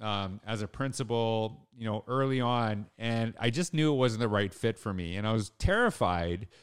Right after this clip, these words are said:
that me saying no to something that I wanted, because there's so many other factors in that situation that weren't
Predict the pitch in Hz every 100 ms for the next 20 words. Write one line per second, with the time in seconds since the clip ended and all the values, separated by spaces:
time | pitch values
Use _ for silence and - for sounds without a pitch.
0 | _ _ _ 117 110 107 117 123 147 143
1 | 139 127 117 107 113 117 120 107 110 117
2 | 110 98 95 107 120 110 87 90 107 -
3 | _ _ _ 117 - 113 120 - 147 147
4 | 143 123 120 92 - 107 101 113 143 139
5 | 120 123 127 - 113 117 120 131 110 98
6 | 101 107